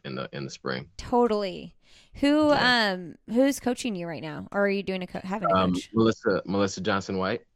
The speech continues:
Speaker 2: Okay.
Speaker 1: From Hansons Brooks.
Speaker 2: Okay.
Speaker 1: But she, she works, uh, she runs for Hansons Brooks, but she works with Luke Humphrey.
Speaker 2: So that's the first coach you ever had. You're still with her?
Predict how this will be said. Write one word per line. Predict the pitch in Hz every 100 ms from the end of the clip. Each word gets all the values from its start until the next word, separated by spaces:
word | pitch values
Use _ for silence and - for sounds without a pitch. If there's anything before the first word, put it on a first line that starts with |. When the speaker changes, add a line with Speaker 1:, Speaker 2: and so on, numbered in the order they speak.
| _
Speaker 2:
Okay. | 240 233 214 - - _ _ _
Speaker 1:
From | - 90
Hansons | 92 92 85 92
Brooks. | 82 98 - - _ 254
Speaker 2:
Okay. | 285 349
Speaker 1:
But | 247
she, | - 202 - _
she | -
works, | 101 95 -
uh, | 82 92 87
she | - 104
runs | 101 92
for | 92
Hansons | 92 87 90 82
Brooks, | 92 85 -
but | - 85
she | 85
works | 82 82 -
with | 85 80
Luke | 85 82
Humphrey. | 80 78 - - _ _ _
Speaker 2:
So | - 294 294
that's | 269 269 294 - -
the | 294 262 247 233
first | 254 -
coach | 247 247
you | 247
ever | 208
had. | 220 294 262
You're | 196
still | -
with | 196 202
her? | 226 247